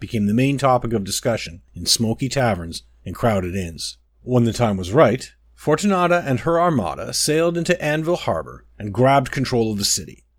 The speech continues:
Now, Provincial Governor Fortunata and her Red Sails enforcers claim the entire Gold Coast as their personal domain.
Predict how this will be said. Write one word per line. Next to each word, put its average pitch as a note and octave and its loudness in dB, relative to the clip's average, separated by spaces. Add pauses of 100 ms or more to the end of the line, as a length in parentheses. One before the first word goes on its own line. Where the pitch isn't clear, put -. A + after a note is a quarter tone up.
Now, C3 4
Provincial D#3+ 2
Governor D#3+ 4
Fortunata F#2+ -2
and A#2 -4
her B2+ 4
Red C#3+ 4
Sails D#3 2
enforcers - -6 (240)
claim C3 2
the A#2 2
entire D3+ 2
Gold D#3+ 2
Coast A#2 0
as G#2 -4
their G#2 -2
personal A2 -2
domain. G2 -4